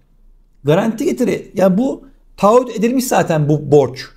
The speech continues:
C D S fonuna şöyle böyle. Tamam, eyvallah. Ama bakın yüzde altı getirimi almışım ben zaten. Bu sekizde altıya düştü.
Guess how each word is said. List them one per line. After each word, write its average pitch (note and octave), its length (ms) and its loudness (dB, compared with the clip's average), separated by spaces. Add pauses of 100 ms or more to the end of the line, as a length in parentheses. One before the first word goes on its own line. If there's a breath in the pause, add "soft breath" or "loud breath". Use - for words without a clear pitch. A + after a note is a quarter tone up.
(760)
C A3+ 240 0
D B3 160 2
S B3+ 80 -8
fonuna G#3+ 300 2
şöyle A#3 320 4
böyle. G3 420 2 (520)
Tamam, A3+ 580 -2
eyvallah. G3+ 500 2 (680)
Ama A3+ 460 0
bakın F#3+ 260 -2
yüzde G#3+ 260 0
altı G3+ 240 -2
getirimi G#3 380 0
almışım A3 380 0
ben F3 60 2
zaten. C#3 420 -4
Bu F3+ 120 -8
sekizde A3 440 0
altıya A#3 280 0
düştü. - 440 -6